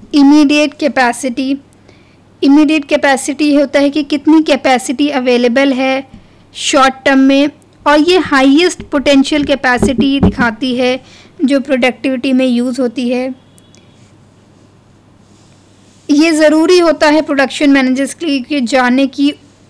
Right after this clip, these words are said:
उनकी actual में क्या capacity है।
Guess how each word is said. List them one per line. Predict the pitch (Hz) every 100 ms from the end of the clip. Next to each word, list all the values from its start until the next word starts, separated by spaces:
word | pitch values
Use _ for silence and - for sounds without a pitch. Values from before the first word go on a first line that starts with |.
| 302
उनकी | 277 302 330
actual | 330 285 277 - 349 349
में | 330 302
क्या | 294 254
capacity | 220 240 247 240 - 262 240 226
है। | 233